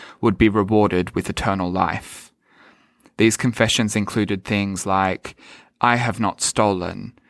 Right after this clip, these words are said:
I have not lied, I have not closed my eyes to the truth, I am not deceitful, and I have not falsely accused." Those who failed that test and were of wicked intent would have their hearts gobbled up by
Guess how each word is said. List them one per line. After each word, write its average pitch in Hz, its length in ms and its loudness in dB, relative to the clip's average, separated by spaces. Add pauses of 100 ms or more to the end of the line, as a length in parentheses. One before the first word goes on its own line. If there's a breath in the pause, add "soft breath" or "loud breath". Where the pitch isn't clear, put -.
(200 soft breath)
I 98 160 2
have 101 240 -4
not - 220 -4
lied, 95 600 2 (300 soft breath)
I 107 140 2
have 107 260 -2
not 107 220 0
closed 113 380 0
my 98 220 2
eyes 95 340 0
to - 140 -8
the 90 100 -6
truth, - 600 -10 (380 soft breath)
I 110 140 2
am 98 180 2
not 107 200 0
deceitful, - 800 -4 (260 soft breath)
and 110 160 0
I 98 100 4
have 104 220 0
not 101 220 -2
falsely 92 520 -2
accused." - 760 -8 (1120)
Those 127 300 4
who 117 140 2
failed 120 400 2
that 104 220 0
test - 400 -4
and 101 440 -6
were 107 160 2
of 104 220 -2
wicked 110 320 0
intent 98 640 -6 (360 loud breath)
would 110 120 0
have 113 220 2
their 104 140 4
hearts 107 380 2
gobbled 117 340 2
up 104 240 0
by 101 220 2